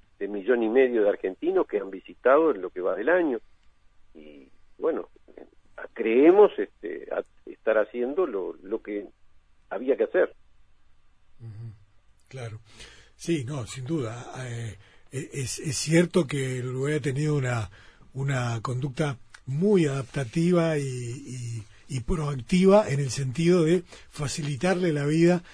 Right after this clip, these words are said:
Speaker 2: a todo aquel que, eh, va a venir a visitarnos, porque naturalmente sabemos la importancia estratégica.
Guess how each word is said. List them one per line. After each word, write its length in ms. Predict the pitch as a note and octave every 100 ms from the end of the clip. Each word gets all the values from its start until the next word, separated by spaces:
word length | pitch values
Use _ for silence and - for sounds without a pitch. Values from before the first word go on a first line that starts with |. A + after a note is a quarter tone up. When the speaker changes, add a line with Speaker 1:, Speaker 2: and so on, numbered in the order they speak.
| - -
Speaker 2:
a 120 | - B2+
todo 240 | E3 D#3+
aquel 300 | C#3+ D#3 D#3+
que, 300 | C#3 D#3+ E3+ - - - - -
eh, 500 | C3+ C3 C3 B2+ B2
va 100 | C#3+
a 40 | D3+
venir 400 | C3+ D#3+ E3 D#3+
a 80 | B2
visitarnos, 600 | C3+ - C3 D3 E3 F3+
porque 300 | D#3 C3 C3
naturalmente 600 | B2 A#2+ C3 E3 E3 A#2+
sabemos 460 | A#2 B2 D3+ D3+ B2+
la 120 | B2
importancia 540 | B2+ B2 B2+ D#3 D3 C3+
estratégica. 680 | C#3 C#3 C#3+ B2+ A#2 A2+